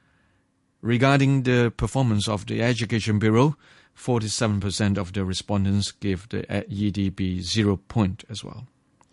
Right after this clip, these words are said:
Secondary school teachers were the most dissatisfied with the performance of Mister Ng, while kindergarten teachers have the lowest approval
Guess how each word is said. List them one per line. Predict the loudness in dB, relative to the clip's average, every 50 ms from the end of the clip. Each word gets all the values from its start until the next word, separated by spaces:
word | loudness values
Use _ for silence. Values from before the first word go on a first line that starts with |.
| -20 -20 -20 -20 _ _ _ _ _ _ _ _ _ _ _ _ _ _ _ _ _ _ _ _ _ _ _
Secondary | -6 0 0 2 4 4 4 4 4 4 4
school | 4 4 4 4 4
teachers | 4 4 2 4 6 6 6 6 4 2 0
were | 0 0 0 0
the | 0
most | -2 -2 0 2 4 6 6 6 4 0 -6 _ -6
dissatisfied | -6 -6 -2 -2 -2 -2 -2 -2 -4 -4 -2 -2 0 0 0 -2 -2 -2
with | -2 -2 -2 -4
the | -4 -4 -4 -4 -6 -10 _
performance | -6 -6 0 2 2 2 4 2 2 2 0
of | -2 -2 -4
Mister | -2 -2 -2 -2 -2 -2 0
Ng, | 4 6 6 6 6 4 0 -6 -16 -20 -20 -20 -20 _ _ _ -6
while | -4 -2 -2
kindergarten | -2 -2 -4 -4 -4 -4 -6 -6 -6 -4 -6 -6
teachers | -4 -6 -6 -6 -4 -4 -4 -4 -4 -8 -12 _ _
have | -12 -12 -10
the | -8 -8
lowest | -4 -2 0 0 0 0 0 -2 -4 -8 -8 -8
approval | -10 -10 -2 2 4 4 4 4 4 2 0 0